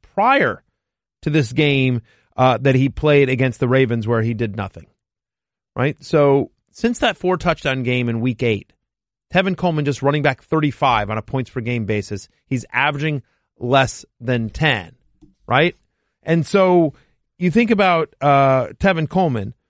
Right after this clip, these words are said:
who hasn't gotten more than twelve carries in a game since week seven. So you're hoping for some passing game usage. And so we're actually, we're gonna tackle this subject on the Fantasy Show on E S P N Plus coming up later today. We were, I was having a call this morning with my producers, and we were talking through it, and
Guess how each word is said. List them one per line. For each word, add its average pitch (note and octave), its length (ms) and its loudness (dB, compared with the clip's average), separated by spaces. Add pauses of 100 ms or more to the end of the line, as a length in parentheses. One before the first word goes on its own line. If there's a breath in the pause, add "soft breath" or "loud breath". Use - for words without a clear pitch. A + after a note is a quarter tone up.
(300)
who E3+ 460 2
hasn't G#3 380 -2
gotten F3+ 260 -4
more D#3+ 180 0
than D#3 120 -2
twelve F3 280 -2
carries D#3+ 260 -2
in D3+ 60 -2
a C3+ 60 -4
game C#3+ 180 -2
since B2+ 220 -12
week C#3 200 -4
seven. A2+ 380 -6
So - 100 -8
you're D#3 140 0
hoping G#3 260 0
for - 120 -10
some C#3+ 160 -10
passing C3+ 340 -4
game A#2+ 240 -6
usage. C3+ 400 -4
And B2+ 160 -4 (540)
so F#3+ 140 2
we're G#3+ 220 6
actually, F3+ 540 -2 (480)
we're F3 180 0
gonna F3 120 -2
tackle F3+ 440 -4
this D3+ 180 -2
subject A#2+ 680 -2
on C3 320 -2
the - 40 -8
Fantasy F#3+ 320 0
Show C3+ 140 -2
on A#2+ 80 -2
E B2 60 0
S A#2+ 80 -4
P - 100 -6
N A#2+ 80 -2
Plus D3+ 240 -4
coming A#2+ 220 -6
up G#2 60 -8
later A#2 220 -4
today. C3 260 -2
We A2 120 -2
were, A#2 140 -2
I - 240 -20
was A#2+ 100 -10
having C#3 180 -2
a A#2+ 60 -6
call D#3+ 240 2
this C3 180 -8
morning B2 200 -4
with A#2 100 -4
my A2+ 80 -4
producers, D3 480 -4
and A#2+ 80 -4
we A#2+ 60 -2
were A#2 40 -4
talking D#3 380 -4
through A#2 200 -2
it, A#2 40 -2
and A2+ 140 -6